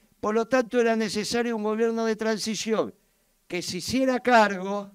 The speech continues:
ordenara, y después íbamos a una elección de, y venía un gobierno definitivo. Dijeron que no. Otra vez Álvarez Agis. Para abril del diecinueve, que fue en el último momento que tuvimos la posibilidad de hacer un gobierno de transición,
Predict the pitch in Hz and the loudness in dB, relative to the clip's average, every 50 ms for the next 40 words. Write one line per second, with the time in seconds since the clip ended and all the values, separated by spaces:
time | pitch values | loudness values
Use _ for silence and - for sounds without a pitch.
0 | _ _ _ _ _ _ _ - 180 190 202 190 196 196 208 220 240 269 277 269 | _ _ _ _ _ _ _ -6 -2 -2 -2 -2 -2 0 2 2 2 2 2 4
1 | 247 233 220 226 240 262 247 247 240 254 240 240 - - 277 262 254 247 240 240 | 4 4 4 4 4 4 2 0 -2 -2 -2 -4 -4 -2 0 0 0 0 0 -2
2 | 240 233 240 233 220 208 202 196 185 202 214 208 208 208 196 196 190 - - - | -2 -2 -2 -2 -2 -4 -4 -4 -4 -2 -2 0 0 0 0 0 -2 -4 -6 -4
3 | 202 208 214 208 196 208 202 - - - 190 190 185 180 180 185 196 226 226 208 | -4 -2 -2 -2 -2 -4 -4 -6 -8 -8 -8 -6 -4 -4 -4 -4 -6 -6 -6 -4
4 | 175 160 165 175 165 160 160 151 143 135 - 143 139 131 131 113 - 98 90 - | -4 -4 -4 -4 -4 -6 -4 -4 -4 -6 -6 -6 -6 -6 -8 -8 -10 -12 -12 -12
5 | - _ _ _ _ _ _ _ _ _ _ _ _ - 233 226 - 294 294 269 | -14 _ _ _ _ _ _ _ _ _ _ _ _ -8 -4 0 2 4 4 4
6 | 262 226 254 269 294 262 175 - - _ _ _ _ _ _ _ _ _ _ _ | 4 4 2 2 2 2 0 -2 -8 _ _ _ _ _ _ _ _ _ _ _
7 | _ _ _ _ _ _ _ _ _ _ _ _ - 117 120 135 156 175 180 - | _ _ _ _ _ _ _ _ _ _ _ _ -8 -4 0 2 2 2 2 0
8 | _ _ _ - 147 147 143 143 147 156 151 - - - 139 139 143 139 139 135 | _ _ _ -4 -2 0 0 0 0 0 -2 -4 -4 -2 -2 -2 -2 -2 -2 -2
9 | 139 135 - - 131 - - 147 113 - - _ _ _ _ _ _ _ _ _ | -2 -4 -4 -4 -4 -4 -4 -4 -4 -4 -8 _ _ _ _ _ _ _ _ _
10 | _ _ _ _ _ _ _ _ - 143 147 156 156 160 165 165 170 170 175 214 | _ _ _ _ _ _ _ _ -2 0 2 2 2 4 4 4 4 2 2 2
11 | 254 277 294 302 277 247 202 196 196 185 180 170 180 165 - - 185 180 180 180 | 2 2 2 2 2 0 0 -4 -6 -6 -6 -6 -6 -6 -6 -6 -8 -6 -2 0
12 | 170 143 123 120 - - 151 160 156 165 160 160 - 185 180 180 180 180 175 180 | 0 0 0 -2 -2 0 -2 0 2 0 0 -2 0 0 0 0 2 2 0 0
13 | 196 254 302 320 311 277 240 220 160 - 151 147 139 143 139 135 139 143 151 165 | 2 2 4 4 6 6 4 4 0 0 -2 -2 -2 -2 -4 -4 -4 -4 -4 -2
14 | 175 160 135 139 131 123 127 110 135 139 143 151 151 135 127 127 123 110 127 120 | -4 -4 -4 -6 -6 -6 -6 -4 -2 -2 0 0 0 0 0 0 0 -2 -2 -4
15 | 110 135 143 143 139 135 127 117 139 147 135 135 127 123 127 139 143 143 147 139 | -2 -4 -4 -2 -2 -2 -2 -2 -4 -4 -4 -4 -2 -2 -2 0 -2 -2 -2 -2
16 | 139 143 127 143 147 143 123 147 151 117 139 151 139 135 | -2 -2 0 0 0 0 0 -2 -4 -2 -4 -4 -4 -6